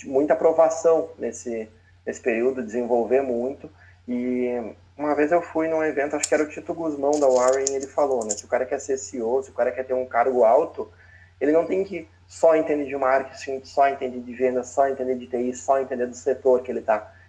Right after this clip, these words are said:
Ele tem que gostar de resolver problema. Porque é isso que acontece na vida de quem tá num, num cargo alto ou de quem tá responsável por uma empresa hoje. Problema atrás de problema, cara. Às vezes vai ser um, alguém que vai entrar dizendo que a tua marca não é tua e é dele,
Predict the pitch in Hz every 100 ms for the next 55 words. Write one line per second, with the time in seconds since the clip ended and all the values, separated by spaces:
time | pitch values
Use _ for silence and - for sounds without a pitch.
0 | - 165 185 160 165 185 170 - 160 156
1 | 160 151 156 147 104 - _ _ _ _
2 | _ - 139 160 151 165 160 165 156 156
3 | - 143 123 127 120 - 123 120 120 117
4 | 113 123 123 117 120 120 117 113 120 123
5 | 117 123 113 117 131 127 123 110 110 113
6 | 110 107 107 107 101 - _ _ _ _
7 | _ _ _ _ - 185 156 156 160 170
8 | 165 156 - 175 156 151 113 92 101 104
9 | 104 110 123 - 147 - 139 139 143 -
10 | - - - 135 139 135 131 131 131 143
11 | 151 156 151 147 143 143 147 147 151 151
12 | 143 143 156 147 147 139 147 151 139 131
13 | 120 117 143 151 143